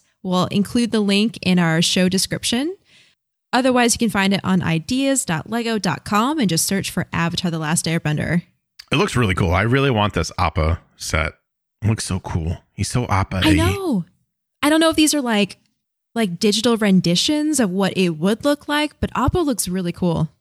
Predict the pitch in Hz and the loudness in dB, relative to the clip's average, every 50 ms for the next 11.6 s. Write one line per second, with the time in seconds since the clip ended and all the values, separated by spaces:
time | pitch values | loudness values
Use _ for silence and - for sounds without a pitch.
0 | - _ 123 110 85 80 - - - 143 - - - 104 104 117 131 117 90 - | -6 _ -4 -2 -2 -4 -6 -6 -8 -6 -8 -4 -2 0 0 2 2 0 -2 -4
1 | - - 113 110 - - - 98 - - 147 - 92 - - - - - - 92 | -6 -6 -6 -6 -4 -4 -4 -4 -2 -2 -4 -4 -4 -6 -8 -10 -8 -4 -2 0
2 | 98 95 92 87 87 85 - - - _ _ _ _ _ _ _ _ _ _ _ | 2 2 4 2 2 0 -2 -4 -14 _ _ _ _ _ _ _ _ _ _ _
3 | _ - - - - - - 85 92 113 113 87 85 80 78 78 82 82 80 87 | _ -12 -10 -10 -6 -4 -2 -2 0 0 0 0 0 -2 0 -2 -2 -2 -4 -4
4 | - - _ _ _ _ _ _ - 262 - - 285 - _ 302 - 165 190 233 | -8 -12 _ _ _ _ _ _ -2 -2 0 0 -4 -4 _ -4 -2 0 0 0
5 | 240 - - 113 98 95 98 101 107 107 - - 127 147 135 - - 190 202 220 | -2 -2 0 0 2 2 2 2 2 0 0 0 0 0 0 -2 -2 0 0 2
6 | 220 170 - 131 117 110 104 101 110 104 - 110 95 92 - - 101 - 87 80 | 0 2 2 2 2 2 2 2 0 0 -2 -2 -4 -2 -2 -2 -2 0 0 -2
7 | 87 - - - 98 92 92 87 85 - 101 87 87 85 85 87 - - _ - | -2 -2 -2 -2 0 2 2 0 0 0 0 0 2 2 2 0 -2 -2 _ -2
8 | 107 - - 120 113 113 110 113 120 117 113 107 98 92 - 92 95 - - - | -2 0 2 0 2 2 2 4 4 4 4 4 2 2 0 0 0 0 0 0
9 | 87 92 95 92 - - - 90 87 85 87 - 73 80 85 104 113 101 87 80 | 0 0 0 -2 -2 -2 0 0 0 0 0 0 0 0 2 2 2 4 2 2
10 | 73 80 98 - _ _ _ _ _ _ _ _ _ _ _ _ _ _ 107 104 | 0 -2 -2 -4 _ _ _ _ _ _ _ _ _ _ _ _ _ _ 2 2
11 | 95 90 87 85 80 101 127 131 92 80 - - | 4 4 4 4 4 4 4 4 2 2 -2 -4